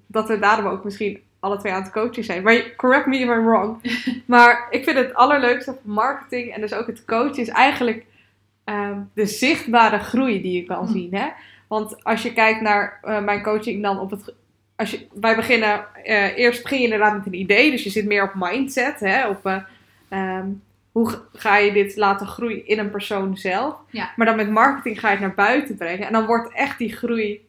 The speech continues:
Speaker 1: die je hebt gemaakt, wordt het zichtbaar.
Speaker 2: Ja.
Speaker 1: En dat is zo tof om te zien. Dat je echt dat proces ziet van, hè, eh, van nul klanten naar opeens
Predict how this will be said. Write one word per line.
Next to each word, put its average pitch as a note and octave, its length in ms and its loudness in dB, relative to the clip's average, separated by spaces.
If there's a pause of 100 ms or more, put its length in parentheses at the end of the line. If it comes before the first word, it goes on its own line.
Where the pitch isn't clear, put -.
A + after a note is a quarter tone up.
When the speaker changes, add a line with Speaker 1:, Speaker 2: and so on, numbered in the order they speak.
Speaker 1:
die G#3+ 100 -4
je G#3 60 2
hebt G#3 280 -2
gemaakt, G3 680 0 (300)
wordt A3 180 -4
het - 80 -16
zichtbaar. F#3+ 600 -2
Speaker 2:
Ja. G#3+ 160 -2 (340)
Speaker 1:
En G3+ 140 -2
dat C4 180 2
is - 180 -4
zo D4 300 2
tof C4 200 -4
om A3+ 160 -6
te A3+ 120 -6
zien. A#3+ 180 0
Dat G3+ 140 -2
je - 60 -6
echt A#3 220 -2
dat A3 200 -4
proces A#3 520 -2
ziet A3+ 220 -4
van, G#3+ 280 -4 (360)
hè, A#3+ 280 4 (240)
eh, F#3 120 -6 (1000)
van A#3 240 4
nul C4 240 6
klanten A#3 480 0
naar A3 260 2
opeens A3 540 -2